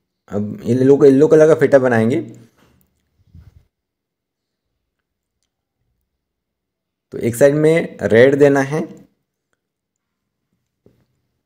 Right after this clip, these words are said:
रेड के साइड में डार्क ऑरेंज देना है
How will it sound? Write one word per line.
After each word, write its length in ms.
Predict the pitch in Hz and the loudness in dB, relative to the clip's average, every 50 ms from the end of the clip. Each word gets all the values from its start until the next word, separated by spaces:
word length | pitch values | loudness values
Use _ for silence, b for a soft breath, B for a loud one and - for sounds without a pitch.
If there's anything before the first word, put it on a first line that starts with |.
| _ _ _ _ _ _ _ _ _ _ _ _ _ _ _ _ _ _ _ _ _ _ _ _ - - _ _ _ _ _ _ _ _ _ _ _ _ _ _ _ _ _ _ _ _ _ _ _ | _ _ _ _ _ _ _ _ _ _ _ _ _ _ _ _ _ _ _ _ _ _ _ _ -20 -20 _ _ _ _ _ _ _ _ _ _ _ _ _ _ _ _ _ _ _ _ _ _ _
रेड 320 | - 95 113 120 135 120 - | -4 0 2 2 2 2 0
के 100 | 160 147 | -2 0
साइड 300 | - 139 131 135 139 139 | 2 2 2 2 2 0
में 260 | 143 151 160 160 127 | -2 -2 -4 -2 0
डार्क 280 | 110 104 113 - - | 0 0 0 0 2
ऑरेंज 280 | 139 135 139 143 139 131 | 0 0 0 0 -4 -4
देना 220 | 131 139 135 143 | -4 -4 -4 -4
है 300 | 156 - 196 - - _ | -6 -8 -10 -14 -20 _